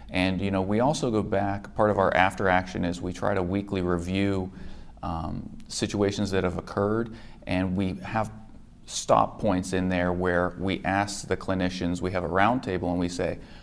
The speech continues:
"What would you have done in this event?" And we don't tell them what was done or what they should have done, but we ask them what they would have done, and we help to try and build mental models in that way to get everyone thinking in a more system,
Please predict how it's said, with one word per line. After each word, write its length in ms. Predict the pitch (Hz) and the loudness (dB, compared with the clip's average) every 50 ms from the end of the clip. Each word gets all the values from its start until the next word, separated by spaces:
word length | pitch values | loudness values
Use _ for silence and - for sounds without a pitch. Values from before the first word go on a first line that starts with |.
| - - - | -18 -14 0
"What 240 | - 101 113 - - | 6 8 8 8 8
would 140 | 123 107 | 6 4
you 80 | 113 110 | 6 6
have 100 | 104 95 | 4 4
done 180 | 95 101 101 98 | 4 2 2 2
in 120 | 98 95 | 2 0
this 160 | 87 - - | 0 0 -2
event?" 400 | 90 85 90 101 95 82 - - - | -2 0 0 0 0 -2 -4 -6 -4
And 160 | - 90 90 | -2 -2 0
we 120 | 92 98 101 | 2 2 2
don't 200 | 110 - - 107 | 2 2 0 -2
tell 200 | - 113 104 101 | 0 0 0 2
them 180 | 101 95 92 | 2 0 2
what 340 | 92 104 - - - - - | 4 4 2 2 -2 -10 -8
was 400 | - 92 98 113 120 135 131 - | -4 2 4 6 6 4 4 0
done 400 | - - 90 85 82 90 - - - - - - - - - | 0 2 2 2 2 -2 -4 -6 -8 -10 -14 -16 -14 -6 -2
or 120 | - 92 | 0 2
what 260 | 90 87 95 87 - | 4 4 4 4 4
they 100 | - 87 87 | 4 0 0
should 220 | - - 139 139 | 0 2 4 4
have 160 | 127 101 92 | 4 4 4
done, 260 | 80 87 90 90 90 90 | 4 4 4 4 2 2
but 140 | 92 90 | 0 0
we 140 | - 90 - | 0 0 0
ask 300 | - 90 95 101 95 - | 2 2 2 0 0 -2
them 180 | 98 98 92 92 | -4 -4 -2 0
what 240 | 90 87 90 92 - | 0 0 0 0 0
they 240 | 90 90 87 85 85 | 0 0 0 0 -2
would 280 | 87 87 101 110 113 | -2 0 2 2 2
have 200 | 110 104 92 85 | 2 0 -2 -2
done, 300 | - 85 80 80 82 90 - - - - - - | -2 0 0 0 0 -2 -6 -10 -14 -16 -16 -8
and 120 | - 87 90 | -2 0 2
we 60 | 90 | 2
help 220 | 87 101 104 104 | 2 2 2 0
to 80 | - 98 | 0 -2
try 240 | - - 104 101 98 | -2 0 0 2 2
and 120 | 92 90 | 2 0
build 280 | 90 98 92 95 85 90 | 2 2 2 2 2 0
mental 260 | 90 90 87 - 90 | -2 -2 -2 -2 -2
models 460 | 87 85 87 90 90 90 92 87 90 | 0 2 2 2 2 2 0 -2 -2
in 80 | 85 85 | -4 -2
that 180 | 82 82 - | -2 -2 -2
way 180 | - 85 85 85 | 0 0 0 0
to 80 | 85 82 | -2 -2
get 140 | 82 90 | 0 0
everyone 400 | 90 90 90 92 90 90 87 87 | 0 0 0 0 0 0 0 -2
thinking 640 | 87 87 - 98 92 90 - 87 87 85 85 82 - | -4 -4 -4 -4 -4 -4 -2 -2 -2 -2 -2 -4 -4
in 80 | - 87 | -4 -4
a 20 | |
more 220 | 90 90 85 82 82 | -2 -2 -2 -2 -4
system, 640 | - - - - - - 80 80 78 - - - | -6 -8 -10 -10 -10 -8 -8 -6 -6 -8 -10 -12